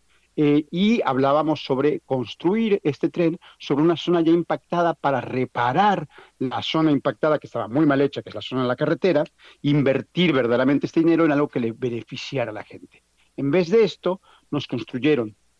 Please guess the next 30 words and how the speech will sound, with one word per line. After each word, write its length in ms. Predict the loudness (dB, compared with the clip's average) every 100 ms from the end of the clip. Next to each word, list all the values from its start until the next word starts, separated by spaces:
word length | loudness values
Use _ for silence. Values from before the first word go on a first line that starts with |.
| _
un 360 | -2 0 0 0 0
tren 420 | 2 4 2 0 _ _ _ -18
siete 440 | -2 0 0 -4
kilómetros 520 | -4 0 2 0 -4 -2
dentro 340 | -2 -2 -2
de 100 | -2
selva 540 | -2 0 2 2 0 0
virgen, 540 | 0 -4 -2 -2 -2
donde 240 | -4 -4 -4
se 160 | -2
han 100 | -2
talado 380 | 0 2 2 0 -2 -10 0
más 300 | 2 2 0
de 100 | 2
diez 220 | 2 2
millones 420 | 2 2 2 2
de 140 | 2
árboles, 580 | 2 2 -2 -6 -10 -16 _ _ _ _ _ _ _
y 220 | 0 2 2
advertíamos 920 | 0 2 0 0 0 2 2 0 -4 _ _
que 120 | -6
para 380 | -4 0 0 0
poner 360 | -2 2 2 2
un 140 | -2
tren 160 | 0 0
allí 240 | 0 -2 -2
iban 180 | 0
a 80 | 0 -2 -12 _
tener 240 | -2 -2 0
que 200 | -2